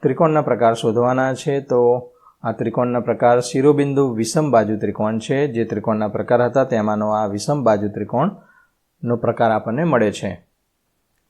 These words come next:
મિત્રો, આ દરેક વીડિયોનું સોલ્યુશન, સોલ્યુશન પૂરતું જ છે. સમજૂતી માટેના દાખલાના વીડિયો અલગથી રેકોર્ડ કરવામાં આવશે. તમને ના સમજાય તો જ મારા વીડિયોનો સહારો લેવાનો છે.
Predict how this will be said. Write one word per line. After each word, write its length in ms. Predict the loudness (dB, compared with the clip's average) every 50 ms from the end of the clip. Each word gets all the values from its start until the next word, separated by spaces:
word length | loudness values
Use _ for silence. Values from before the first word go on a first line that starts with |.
| _ _ _ _ -6
મિત્રો, 260 | -6 0 4 6 6
આ 80 | 6 6
દરેક 300 | 4 6 4 4 4 4
વીડિયોનું 360 | 0 0 0 0 0 -2 -2
સોલ્યુશન, 720 | 0 0 0 2 2 0 -2 -2 -2 -2 -2 -2 -4 -8
સોલ્યુશન 540 | -4 -2 0 2 2 2 2 2 0 -2 -2
પૂરતું 360 | -2 -4 -4 -2 0 -2 -2
જ 40 | 0
છે. 200 | 0 0 0 0
સમજૂતી 460 | 0 -2 -2 -2 0 0 0 0 0
માટેના 460 | 0 0 -2 0 0 -2 0 0 -2
દાખલાના 1080 | 0 0 0 0 0 -2 0 0 0 0 -2 -4 -6 -10 _ _ -20 _ _ -6 -4 -2
વીડિયો 320 | -2 0 0 0 0 0
અલગથી 500 | 0 -2 0 0 0 -2 -4 -6 -4 -2
રેકોર્ડ 360 | 0 0 -2 2 2 0 2 2
કરવામાં 420 | 2 2 4 4 2 2 0 0
આવશે. 560 | 0 -2 -4 -4 -4 -4 -2 -2 -4 -8 -12 _ _ _ _ _ _ _ _ _ _ _ _ -4
તમને 240 | -2 0 0 2 0
ના 200 | 2 2 2 2
સમજાય 460 | 0 0 -2 -2 0 0 0 0 0
તો 220 | 0 0 0 0 0
જ 60 | 0
મારા 220 | 0 0 0 2
વીડિયોનો 360 | 0 0 0 -2 -2 -4 -6 -8
સહારો 400 | -6 -4 -4 -4 -2 -2 -2 -2
લેવાનો 440 | -2 -2 -2 -2 -2 -4 -4 -6
છે. 340 | -8 -6 -6 -6 -6 -8 -14